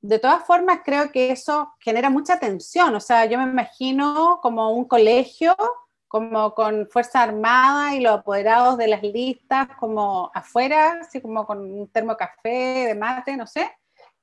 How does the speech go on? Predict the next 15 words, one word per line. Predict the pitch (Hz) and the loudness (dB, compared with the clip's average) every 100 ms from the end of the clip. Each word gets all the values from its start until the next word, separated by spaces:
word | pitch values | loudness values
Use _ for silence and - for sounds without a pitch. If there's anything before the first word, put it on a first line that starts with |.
| _ | _
Y | 233 240 - | -6 -6 0
eso | 320 320 403 | 0 0 0
ya | 330 | 2
es | 330 | 2
una | 330 | 2
situación | 320 285 269 - 294 285 302 403 - | -2 -6 -6 -6 -6 -4 -4 -6 -6
un | 262 | -4
poco | 254 294 359 | -2 -4 -4
estresante, | - 254 - 214 208 - - 180 | -6 -8 -4 -4 -4 -10 -14 -10
creo | 180 170 | -10 -10
yo, | - 156 | -10 -10
porque | 226 220 262 | -10 -2 0
además | 262 294 339 320 320 | 0 2 2 0 -2
tenemos | 269 277 285 302 320 - _ | -4 0 0 0 -2 -6 _
como, | 226 220 214 208 202 - | -6 -4 -2 -2 -4 -8